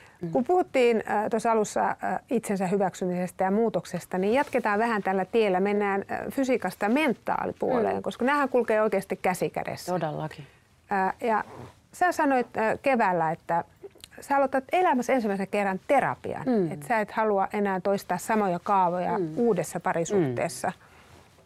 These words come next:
Speaker 2: Mm.
Speaker 1: Niin
Speaker 2: Mm.
Speaker 1: minkälaista, äh, oivallusta on syntynyt nyt,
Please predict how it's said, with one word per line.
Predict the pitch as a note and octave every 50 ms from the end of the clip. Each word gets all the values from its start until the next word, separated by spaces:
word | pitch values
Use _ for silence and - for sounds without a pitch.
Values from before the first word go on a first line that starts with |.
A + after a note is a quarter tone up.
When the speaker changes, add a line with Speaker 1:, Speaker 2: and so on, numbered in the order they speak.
| _
Speaker 2:
Mm. | G3+ G#3+
Speaker 1:
Niin | A#3 -
Speaker 2:
Mm. | E3+ E3 E3 - - - _ _ _ _ -
Speaker 1:
minkälaista, | C#4+ D#4 D#4+ - E4 D#4 D4 C4+ - - - B3+ A#3+ - - _ _ - - _ B3
äh, | B3 G#3+ - - _ _ -
oivallusta | C#4 C4+ A#3+ A#3+ A3+ A3 A3 G#3+ - - A3+ G#3 G#3+
on | G#3+ G#3+ G#3 G#3 G#3 - - - _ _ _ C#4+ C4 - -
syntynyt | - C#4 A#3 - - - - -
nyt, | - - - - -